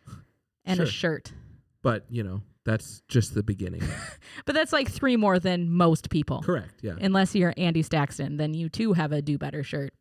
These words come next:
Speaker 2: Yeah.
Speaker 1: because we have matching shirts.
Speaker 2: 'Cause why not?
Speaker 1: Um, obviously.
Speaker 2: Yeah.
Speaker 1: But I think this sermon series has done a great job, at least for me, of, of seeing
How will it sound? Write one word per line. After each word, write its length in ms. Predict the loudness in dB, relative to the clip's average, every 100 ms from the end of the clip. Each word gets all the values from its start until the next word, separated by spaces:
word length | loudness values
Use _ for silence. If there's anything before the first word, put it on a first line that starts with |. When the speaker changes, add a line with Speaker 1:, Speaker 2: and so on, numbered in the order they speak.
| -6
Speaker 2:
Yeah. 80 |
Speaker 1:
because 400 | -2 -2 -2 -6 -8
we 160 | -2 -2
have 120 | 0
matching 340 | 0 0 -2
shirts. 280 | -4 -6 -8 -10
Speaker 2:
'Cause 160 | -8 -6
why 100 | -6
not? 200 | -6 -10 -14 -10
Speaker 1:
Um, 340 | 0 2 2 0
obviously. 500 | 0 0 -4 -6 -10 -12 -16
Speaker 2:
Yeah. 120 | -16 -16 _ _ _ _ _ 0
Speaker 1:
But 320 | 2 2 0 _ _ _ _ _ _ _ _
I 80 | 4
think 160 | 4 4
this 120 | 2
sermon 320 | 4 4 4
series 300 | 2 0 2
has 160 | 0 0
done 140 | 0
a 60 | 2
great 240 | 2 2
job, 280 | 2 2 0
at 140 | -2 -2
least 240 | -2 0
for 140 | -2 0
me, 300 | 2 2 0
of, 500 | 0 0 0 -2 -4
of 140 | -6
seeing 680 | -4 -2 0 0 0 -2 -6